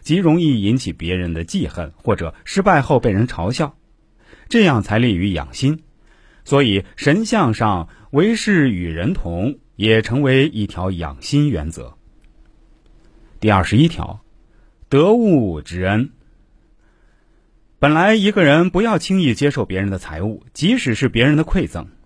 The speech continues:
因为吃人口短，拿人手短。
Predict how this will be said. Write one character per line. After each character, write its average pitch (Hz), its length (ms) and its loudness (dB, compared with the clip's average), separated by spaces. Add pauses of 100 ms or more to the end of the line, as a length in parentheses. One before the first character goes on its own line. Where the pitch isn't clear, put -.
(140)
因 98 160 -2
为 90 300 -2 (180)
吃 254 260 2
人 175 220 4
口 156 260 0
短， 85 360 -4
拿 90 200 -2
人 90 220 -4
手 82 220 -10
短。 85 220 -12